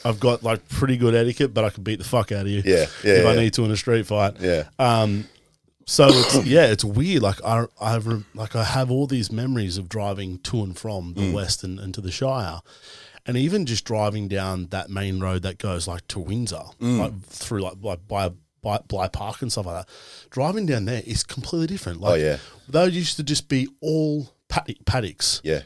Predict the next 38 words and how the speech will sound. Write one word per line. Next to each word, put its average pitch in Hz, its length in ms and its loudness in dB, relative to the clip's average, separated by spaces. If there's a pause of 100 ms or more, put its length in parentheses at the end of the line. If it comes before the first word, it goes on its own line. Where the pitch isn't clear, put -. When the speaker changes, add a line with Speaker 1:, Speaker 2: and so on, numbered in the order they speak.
(340)
Speaker 1:
and 120 120 -4
fields, 101 680 0 (180)
and 131 240 0
you 127 80 -2
still 156 240 2
get 143 200 -2
this, 120 160 -4
like, 120 200 -6
one 131 180 -2
or 147 120 -2
two, 143 260 -2
like, 107 220 -2
little 131 200 -2
glimpse 123 460 -4
of 101 320 -2 (880)
a 113 80 -6
house 123 380 0
that 120 140 -4 (460)
I 135 80 6
refuse 160 400 8
to 233 100 8
sell. 226 380 12
<laughs> - 180 4
They 180 60 8
Speaker 2:
Yeah, 196 200 10
Speaker 1:
got 190 80 10
Speaker 2:
yeah, 185 80 8
Speaker 1:
their 190 140 10
Speaker 2:
yeah. - 60 8
Speaker 1:
land, 160 340 8
and 131 120 0
it's 117 180 -4
just, 139 180 -4
like, 127 220 -2
all 143 220 -2
built 131 320 -4
up 131 220 -4
and 104 180 -4